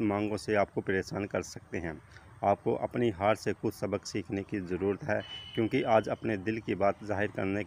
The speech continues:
से भी नुकसान हो सकते हैं। आज के दिन आपकी योजनाओं में आखिरी पल में बदलाव हो सकते हैं। रिश्तेदार को लेकर जीवन साथी के साथ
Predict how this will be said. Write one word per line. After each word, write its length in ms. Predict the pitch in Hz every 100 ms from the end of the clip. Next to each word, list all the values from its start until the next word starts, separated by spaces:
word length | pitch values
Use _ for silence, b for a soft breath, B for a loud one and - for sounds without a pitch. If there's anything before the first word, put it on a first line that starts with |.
| -
से 180 | -
भी 140 | 95 104
नुकसान 500 | 98 - 101 104 131 -
हो 80 | 113
सकते 320 | - 90 -
हैं। 180 | 85 82 - B B -
आज 260 | 101 107
के 160 | - 104
दिन 240 | 92 104 131
आपकी 420 | 98 92 127 104
योजनाओं 380 | 98 92 107 107
में 160 | 104
आखिरी 440 | 135 104 98 113 120
पल 240 | - 104
में 180 | 101 90
बदलाव 380 | 87 87 95 92
हो 120 | 101
सकते 280 | 104 92 120
हैं। 220 | 107 104 - B B B -
रिश्तेदार 600 | 98 110 - 135 113 110
को 180 | 107 110
लेकर 300 | 98 95 104
जीवन 300 | 95 104 101
साथी 360 | - 98 90
के 180 | 107 104
साथ 260 | 92 101